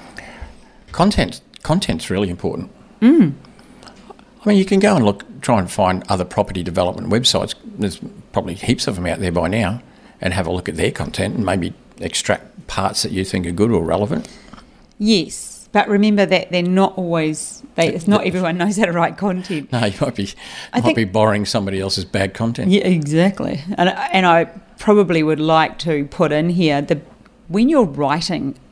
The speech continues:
Speaker 2: content, you have to think, "What would you like to know? What does the other person want to
Speaker 1: Mm.
Speaker 2: know?" And that's the best way to write it, because you, if you listening to this now, if you go to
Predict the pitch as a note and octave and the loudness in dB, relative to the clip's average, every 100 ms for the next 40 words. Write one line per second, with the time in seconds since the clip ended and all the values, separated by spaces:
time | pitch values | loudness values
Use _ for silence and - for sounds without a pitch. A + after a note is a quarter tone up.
0 | - - E3+ D#3 E3 D3 B2+ - - - | -10 -2 2 4 4 4 2 -2 -12 -20
1 | - - F#3+ F3 F3 F#3+ - D#3+ D3+ - | -14 4 6 6 4 0 4 2 2 -10
2 | - - - _ _ _ F#3+ A#3 - - | -20 -20 -20 _ _ _ 2 4 2 -4
3 | - _ _ - F#3 G3 D3 E3 E3+ D#3+ | -20 _ _ -4 2 4 4 2 2 2
4 | D3+ - F3 D#3 C3+ D3 G#3+ A#3 A#3+ - | 0 -2 -2 -2 0 2 4 4 2 2
5 | F#3 E3+ - F3+ D#3+ - D#3 D3 D3 B2+ | 2 0 0 2 2 2 2 2 2 2
6 | F3+ D3 C#3 C#3 - - - - - F#3 | 2 2 2 -2 -8 -18 -20 -6 -2 0
7 | A#3+ B3 C4+ - D#3+ E3 E3 D3 C#3+ C#3 | 0 0 -4 0 -2 -2 -2 -2 -2 -2
8 | C3+ - - F#3+ G#3 F#3+ - G#3+ C4 C#4+ | -4 -8 -6 0 2 0 0 4 6 6
9 | C4+ - - - F#3+ G3+ A3 B3+ G3 - | 2 -6 -6 -4 0 4 6 6 4 0
10 | F3+ F#3 D#3+ D#3 E3 C#3+ E3 C4 E3 G3 | -2 0 -2 0 0 0 -2 -4 0 2
11 | F3+ | 4